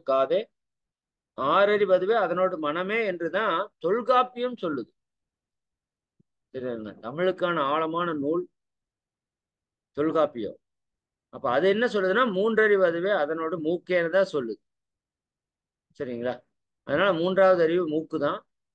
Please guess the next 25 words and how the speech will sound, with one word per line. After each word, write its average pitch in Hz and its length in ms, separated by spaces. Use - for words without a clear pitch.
But 175 180
அது 156 180
நீர்ல 254 540
அந்த 175 240
உயிர் 196 340
தோன்றி 185 300
இருந்ததுன்னா, 156 380
மூன்றாவது 180 420
அறிவு 170 260
கண்களாக 151 580
வந்திருக்கும். 123 640
அப்படியும் 208 380
இருந்திருக்கலாம் 214 520
உயிர்கள். 135 460
சரிதானுங்களா? 143 500
நம்ம 165 340
majority 226 420
எதுவோ, 196 200
அதை 165 160
நம்ம 147 200
எடுத்துக்கிறோம் 127 500
கருத்துல. 107 340
சரி, - 400
அப்ப 151 300
எறும்பு 175 440